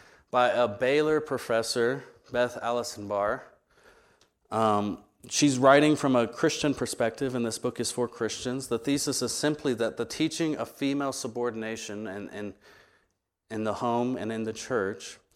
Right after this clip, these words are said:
is a historical construct rather than a clear biblical teaching, which is the claim of complementarianism. So she is a historian,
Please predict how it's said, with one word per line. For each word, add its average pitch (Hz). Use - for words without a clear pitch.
is 113
a 117
historical 151
construct 98
rather 127
than 117
a 107
clear 135
biblical 123
teaching, 110
which 127
is 117
the 110
claim 120
of 110
complementarianism. 101
So -
she 139
is 127
a 107
historian, 123